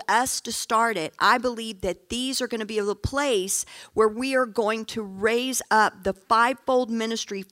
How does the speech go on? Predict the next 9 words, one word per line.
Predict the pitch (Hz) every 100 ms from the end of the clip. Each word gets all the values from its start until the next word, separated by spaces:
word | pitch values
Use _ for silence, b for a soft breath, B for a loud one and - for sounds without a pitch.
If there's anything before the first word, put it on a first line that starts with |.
| -
for | 233 254 277
the | 262
Lord | 233 214 185 185 B B
starting | - - 240 233 233
at | 202
a | 196
very | 196 202 196
young | 185 190
age. | 185 - - -